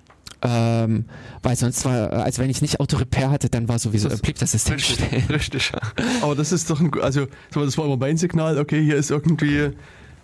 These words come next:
Speaker 2: hier muss ich Hand anlegen, weißt du?
Speaker 1: Ja, äh, für ein Headless-System, also ich hatte früher bei mir so einen
Speaker 2: Mhm.
Speaker 1: Rechner unterm Schreibtisch ohne Grafikkarte stehen,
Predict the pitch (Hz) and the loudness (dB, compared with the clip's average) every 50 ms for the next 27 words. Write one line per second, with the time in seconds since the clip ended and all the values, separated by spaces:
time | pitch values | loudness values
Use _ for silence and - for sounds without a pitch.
0 | _ _ - - 151 151 127 156 147 143 147 151 147 - - 147 156 175 175 156 | _ _ -18 -16 -14 -6 -2 0 2 2 2 0 -2 -2 0 0 0 0 0 0
1 | 131 120 113 117 113 - 120 110 113 110 - 156 170 160 - - _ _ _ - | 0 2 2 2 2 2 2 2 2 2 0 0 0 -2 -4 -8 _ _ _ -20
2 | - - - - - - - 131 143 175 180 - - 135 139 127 - - - - | -18 -14 -12 -12 -8 -4 -2 0 2 2 2 0 0 0 -2 -2 -4 -2 0 2
3 | 143 143 135 123 147 151 156 - 185 175 160 - - - 156 - - - 160 160 | 2 2 2 2 2 2 0 0 0 0 0 0 0 0 0 0 0 0 0 0
4 | 160 156 - 123 - 117 123 131 - 120 - 139 147 156 - 139 123 127 135 139 | 0 0 0 0 2 2 0 0 -2 -2 0 0 0 0 2 2 2 2 2 2
5 | 139 - - 101 107 - - 110 113 117 139 - - 180 160 - 156 156 156 143 | 2 0 0 0 0 2 2 2 2 0 0 0 0 0 2 2 2 0 0 0
6 | 143 - - 143 143 - - 160 143 - - - 127 123 123 120 - - - - | -2 -2 -2 -2 -2 -2 -2 -2 -2 0 0 0 0 2 0 0 0 0 -2 -2
7 | - 156 - - 160 - - 156 - - - 147 147 156 170 160 | -2 -2 -2 -2 -2 0 0 0 0 -2 0 0 0 0 0 -2